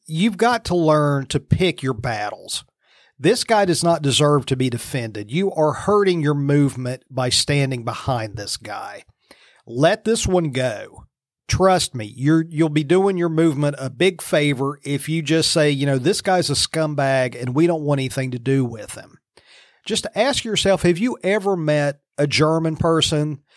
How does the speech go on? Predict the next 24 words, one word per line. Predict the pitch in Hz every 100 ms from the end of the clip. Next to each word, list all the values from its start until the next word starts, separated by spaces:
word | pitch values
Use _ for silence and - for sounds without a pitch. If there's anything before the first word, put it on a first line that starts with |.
| _ _ _ _
that | - 170
has | 160 170
said, | - 190
"Well, | 185 262 226
now, | 196 185 160
let, | 156 196 196
let's | 208 214 -
be | 156
fair. | 143 - 220 175
Hitler | 127 233 220 180
had | 139 147
his | 123 120
good | 104 131 117
side, | - 120 110 -
too. | 233 233 196
I | 165
mean, | 160 147 - -
he | 175
loved | 160 151 147 151
dogs. | - 190 190 185 185 175 - -
He | - 180
supported | 175 - 151 139 113
the | 120
opera. | - 175 180 - 180 170